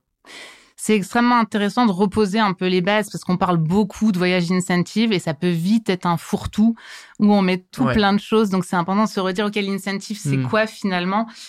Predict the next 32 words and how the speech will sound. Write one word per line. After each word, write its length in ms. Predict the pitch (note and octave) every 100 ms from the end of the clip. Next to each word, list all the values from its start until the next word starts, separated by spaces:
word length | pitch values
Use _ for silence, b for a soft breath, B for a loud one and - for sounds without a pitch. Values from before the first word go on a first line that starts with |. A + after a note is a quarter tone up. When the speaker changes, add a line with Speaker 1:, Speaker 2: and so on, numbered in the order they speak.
| B
Speaker 1:
Ben, 160 | F3 F#3+
l'incentive, 540 | F#3+ F#3+ F#3 - A3+ A3
c'est, 320 | - F#3+ F3+
euh, 160 | E3+
la 120 | D#3+ E3+
stimulation. 680 | - G3+ G3 F3+ F3+ E3 -
Donc, 180 | E3+ E3
le 100 | F#3
voyage 460 | G3 G3+ G#3 G3+ F#3
incentive, 640 | F#3 F#3 F3+ - G#3+ A3 G#3+ B B
c'est 220 | - G#3+
vraiment 400 | F3+ F#3+ G3+ A3
le 320 | G#3+ G#3+ A3+
voyage, 540 | G#3 G3 F#3 G3+ G#3+ F3+
euh, 420 | F#3 F3+ E3 E3
de 200 | D3+ G3+
motivation, 760 | A3 G3+ G3 F#3 F3 E3+ - G3 b b b b
de 160 | D#3 F3+
récompense. 600 | G#3+ G3+ G3 F3 E3+ G3+
Speaker 2:
Hmm. 180 | C3+ C3 A#2 B B
Speaker 1:
Les 220 | F3 G3+ G3
clients, 460 | - F#3+ F#3+ G3+
les 260 | G3+ A3 G3+
entreprises, 800 | G3 - F#3 - G#3 A#3 G#3+ F3+
euh, 180 | E3+ D#3+
vont 260 | D#3 F3+ A3
mettre 300 | G3+ F3+ -
en 60 |
place 260 | F#3 F#3+ F3+
un 80 | G3
voyage 320 | F#3 F3+ E3+
incentive 580 | F#3 F#3 F3 - A#3+